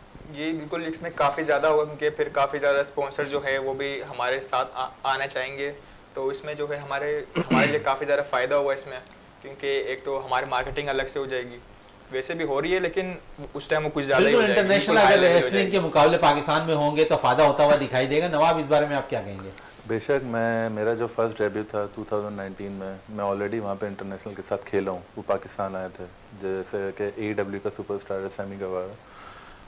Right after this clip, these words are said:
Speaker 3: और लो राइडर है। <clears throat> तो इसी तरह जो है अभी दोबारा इंशाल्लाह इम्कान है अगले events में आपको international wrestler हमारे साथ खेलते हुए दिखेंगे।
Speaker 2: International खेलते हुए दिखेंगे। हम देखते हैं कराची में इससे को बहुत ज़्यादा promotion मिल रही है इस game को।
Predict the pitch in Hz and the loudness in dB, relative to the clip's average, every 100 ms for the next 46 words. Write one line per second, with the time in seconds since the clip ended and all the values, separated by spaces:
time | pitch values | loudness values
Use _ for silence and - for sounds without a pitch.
0 | - - 95 95 92 92 95 95 95 95 | -12 -4 -2 -2 -6 -2 0 0 0 -2
1 | 92 90 87 - - - 90 135 113 - | -4 -6 -10 -18 -10 -2 0 0 -4 -10
2 | - 104 98 98 117 110 104 101 95 98 | -4 -2 0 -2 -2 0 0 0 -2 0
3 | 98 104 101 95 92 98 104 101 - - | -2 -4 -4 0 0 2 0 -6 -8 -4
4 | 95 95 92 92 - 95 95 95 95 92 | 0 2 2 2 -2 -6 -4 -4 -4 -8
5 | 95 - - - - - - 98 98 98 | -10 -14 -20 -20 -20 -16 -8 -4 -2 -4
6 | 95 98 101 95 - 95 98 98 92 90 | -6 -8 -10 -10 -10 -10 -8 -8 -8 -8
7 | 90 - 101 98 95 - 98 101 92 98 | -10 -8 -8 -6 -6 -6 -4 -6 -6 -6
8 | 92 87 - 85 - - 170 156 180 170 | -8 -10 -16 -18 -20 -14 -8 -2 0 0
9 | 170 190 185 151 143 185 180 165 135 156 | -2 -4 0 0 2 2 2 0 -2 -2
10 | 175 160 185 262 269 294 226 156 135 131 | 0 0 0 -4 -4 -4 -2 0 0 0
11 | 240 240 220 202 - 160 - 208 185 - | -4 -4 -2 -4 -4 -4 0 4 4 2
12 | 208 196 190 127 147 151 143 156 139 135 | 2 4 4 4 4 4 6 4 4 2
13 | 127 131 165 151 127 120 143 139 120 104 | 0 -2 -4 -4 -4 -2 0 0 -2 -4
14 | 127 120 127 143 131 120 | -2 -2 -2 0 2 2